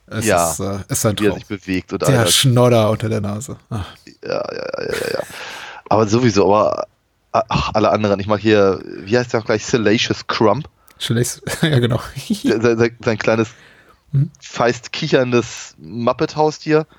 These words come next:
Speaker 1: Mhm.
Speaker 2: Ist auch super. Also, das ist schon, ja.
Speaker 1: Und wie gesagt, ich mag auch die Albernheiten, also nicht nur die Schweinewächter, sondern eben auch, du hast, äh, äh, ähm,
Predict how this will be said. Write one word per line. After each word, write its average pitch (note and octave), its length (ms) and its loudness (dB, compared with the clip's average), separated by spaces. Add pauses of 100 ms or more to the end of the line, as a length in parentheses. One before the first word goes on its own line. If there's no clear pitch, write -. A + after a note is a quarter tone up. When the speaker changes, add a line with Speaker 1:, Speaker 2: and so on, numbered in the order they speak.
(120)
Speaker 1:
Mhm. D3+ 180 4
Speaker 2:
Ist A3+ 80 -2
auch A2+ 80 0
super. C3+ 480 -2 (840)
Also, G#2+ 380 2 (420)
das A2 160 -6
ist A2 120 -6
schon, G#2+ 420 0
ja. E2+ 220 0 (520)
Speaker 1:
Und D#3+ 300 2
wie F3 80 4
gesagt, F3 240 2
ich - 120 0
mag C#3+ 160 2
auch C3+ 80 0
die C3 120 0
Albernheiten, A#2 540 2
also A2 180 2
nicht C3 120 2
nur D3 80 2
die A#2 100 0
Schweinewächter, C3+ 560 2
sondern B2 200 2
eben A2+ 160 0
auch, A#2 120 -2
du - 120 0
hast, C#3+ 400 2
äh, - 40 -4
äh, G#2+ 680 2
ähm, F2+ 600 -8